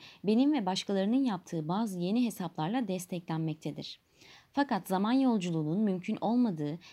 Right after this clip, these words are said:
ve hiçbir zaman olmayacağı konusunda sahip olduğumuz en iyi kanıt gelecekten turist sürüleri tarafından istila edilmemiş olmamızdır. Özetlersek, bilim insanları evrenin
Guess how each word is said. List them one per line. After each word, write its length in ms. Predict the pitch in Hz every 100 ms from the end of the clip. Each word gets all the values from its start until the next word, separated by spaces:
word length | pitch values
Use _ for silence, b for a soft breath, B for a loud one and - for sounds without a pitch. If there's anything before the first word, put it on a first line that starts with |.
| B
ve 80 | 208
hiçbir 360 | 220 - 285
zaman 360 | 294 220 156 165
olmayacağı 580 | - 247 277 214 165 165
konusunda 480 | 170 170 156 170 190
sahip 400 | - 220 247 269
olduğumuz 400 | 214 165 170 175 -
en 180 | 254 269
iyi 180 | 185 165
kanıt 320 | 175 185 -
gelecekten 640 | 185 185 170 180 - 233 240
turist 360 | - 208 254
sürüleri 460 | - - 170 165 196
tarafından 580 | 220 175 156 151 175 214
istila 440 | - - 170 196 -
edilmemiş 520 | 165 180 151 147 -
olmamızdır. 760 | 147 143 139 143 - - - _ _ _ _ _ b b b b
Özetlersek, 800 | - 202 226 247 254 254 160 160 B B
bilim 240 | 180 226 262
insanları 640 | 262 - 175 147 147 180 -
evrenin 520 | 170 156 156 180 285